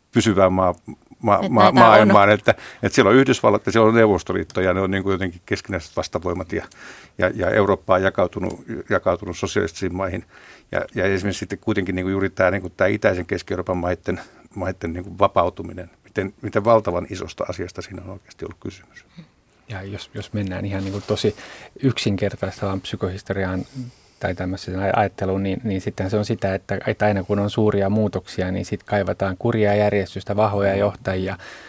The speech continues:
Speaker 3: joku, joku sanomaan, että miten asiat oli ennen hyvin ja nyt pitää palata johonkin myyttiseen menneisyyteen. Ja, ja niin kuin näissä fasistisissa, uusoikeistolaisissa liikkeissä usein on kyse siitä, ja, ja siihen sit kuuluu se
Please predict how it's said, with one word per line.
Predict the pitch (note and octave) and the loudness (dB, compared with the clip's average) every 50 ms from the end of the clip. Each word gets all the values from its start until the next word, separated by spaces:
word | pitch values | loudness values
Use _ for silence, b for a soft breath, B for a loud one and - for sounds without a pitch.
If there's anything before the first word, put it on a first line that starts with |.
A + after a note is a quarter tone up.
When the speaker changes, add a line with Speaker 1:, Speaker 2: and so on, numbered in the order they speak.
| B B B _ _ - | B B B _ _ -2
Speaker 3:
joku, | A#2+ A#2 - - - | -2 -2 -2 0 0
joku | C3+ C3 - - A#2+ | 0 2 2 2 2
sanomaan, | - B2 A#2+ A#2 A2 G#2+ G#2 G2+ G2+ G2 | 2 4 4 4 4 2 2 2 0 0
että | G2 F#2 - - | -2 -4 -2 -2
miten | G#2 G#2+ G2+ - G#2 G2+ | -2 0 0 0 0 0
asiat | G#2 G#2 - - G#2 F#2+ F#2+ - _ _ _ _ _ _ - | 0 -2 0 0 0 0 -2 -4 _ _ _ _ _ _ -4
oli | - A2 G#2+ G#2+ A2+ | -2 0 2 4 4
ennen | A#2+ A2+ G#2+ G#2 G2+ F#2+ | 4 2 2 0 -2 -2
hyvin | G#2 G#2+ G2+ G2+ G2 G2 | -2 -2 0 0 0 0
ja | F#2+ F#2 | 0 -2
nyt | F#2+ G#2 G#2 - | -2 -2 -4 -4
pitää | - G#2 - - G2 F#2+ | -6 -4 -2 -2 -4 0
palata | - G#2+ G#2 F#2+ F#2+ - F#2+ | 0 0 0 0 -2 -2 -2
johonkin | F#2+ G2+ G#2+ G2 F#2+ F#2+ F#2+ F#2 F#2 F2+ F2+ | -2 0 0 0 -2 -2 -4 -4 -4 -4 -4
myyttiseen | F2+ F#2+ F#2+ F#2 - - F#2+ - F#2 F2+ F#2 | -4 -4 -6 -6 -8 -12 -8 -6 -6 -4 -2
menneisyyteen. | G2 G2+ G2 F2+ F2+ F#2 F#2 - F#2 F#2 F#2 - - F2+ F2+ F2+ F2+ | -2 -2 -2 -4 -4 -6 -6 -6 -8 -8 -8 -6 -6 -6 -6 -6 -6
Ja, | F2 - - B B B B B B B - | -8 -8 -8 B B B B B B B -10
ja | F#2 F2+ G2 - - _ _ _ _ _ _ _ | -8 -8 -8 -8 -10 _ _ _ _ _ _ _
niin | - F2+ F#2 F#2 F2 | -8 -6 -6 -6 -6
kuin | - F#2+ F#2 F#2 | -6 -6 -4 -4
näissä | F#2+ F#2+ F2+ - G2 | -4 -6 -6 -8 -12
fasistisissa, | - - G#2+ G#2 G#2 G2 - - - - - G2 F2+ - - - F2+ | -8 -6 -6 -4 -4 -6 -8 -10 -16 -14 -12 -12 -12 -10 -8 -8 -6
uusoikeistolaisissa | F2+ F#2+ G#2 G2 - F#2+ F#2 - F#2+ - - A2+ A#2+ - C#3+ C3 - | -4 -6 -6 -6 -6 -6 -6 -8 -8 -4 -4 -4 -4 -4 -8 -6 -4
liikkeissä | B2+ A2+ - - A2+ A#2 B2+ | -4 -4 -2 -4 -4 -4 -2
usein | A#2 A#2 A2 G#2 | -2 0 0 0
on | G#2+ G#2 G2+ - | 0 -2 -4 -6
kyse | _ A#2+ A2+ A2 | _ -2 -2 -2
siitä, | G2+ - - A#2 G2+ - - F#2+ | -2 0 -2 -2 -2 -2 0 0
ja, | F#2+ F#2 F2 - - | 0 0 0 -2 -6
ja | - G#2 | -8 -6
siihen | - G2+ F2+ F2+ G2+ | -4 -4 -4 -2 -2
sit | B2 B2+ - | -4 -4 -2
kuuluu | - - A#2 G#2+ G2 F#2+ F#2 | 0 2 4 4 4 2 0
se | F2+ - G2 F2 | 0 0 0 -2